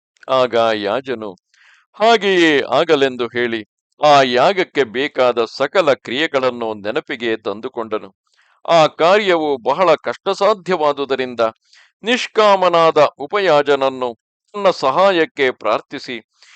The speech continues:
ದ್ರೋಣ ವಿನಾಶಕ್ಕಾಗಿ ಸಂಕಲ್ಪ ಮಾಡಿದನು. ಆಮೇಲೆ ಉಪಯಾಜನು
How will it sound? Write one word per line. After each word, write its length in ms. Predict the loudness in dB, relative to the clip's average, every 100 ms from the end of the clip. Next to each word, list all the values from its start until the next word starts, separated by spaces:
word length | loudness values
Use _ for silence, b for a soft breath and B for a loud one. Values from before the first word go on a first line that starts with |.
| b b _
ದ್ರೋಣ 320 | 0 2 4
ವಿನಾಶಕ್ಕಾಗಿ 1120 | 2 2 0 0 0 -6 -2 0 0 -2 -6 -6
ಸಂಕಲ್ಪ 460 | -10 -2 -2 -2
ಮಾಡಿದನು. 500 | -2 0 0 -4 -8 _ _ _ _ _
ಆಮೇಲೆ 580 | 2 2 4 0 2 0
ಉಪಯಾಜನು 880 | -2 -10 -6 0 2 2 0 -4 -8